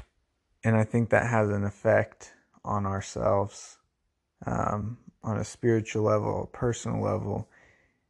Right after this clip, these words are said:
and begins to change us from the inside out. Because we can't be effective ministers of God's kingdom.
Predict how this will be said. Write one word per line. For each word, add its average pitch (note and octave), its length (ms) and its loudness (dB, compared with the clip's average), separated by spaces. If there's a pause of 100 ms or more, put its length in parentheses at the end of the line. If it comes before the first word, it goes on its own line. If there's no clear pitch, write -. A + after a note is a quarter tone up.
(200)
and A2 120 0
begins A2 460 2
to - 120 -8
change A2+ 720 0
us G#2+ 400 2
from G#2 240 -6
the G#2 120 -2
inside G2 540 -4
out. F2+ 420 -6 (540)
Because A2 340 4
we A2+ 140 2
can't B2 380 -2
be A2+ 100 -4
effective A2 760 0 (360)
ministers A2 600 0
of G2 120 -4
God's G2+ 300 0
kingdom. A2 720 -2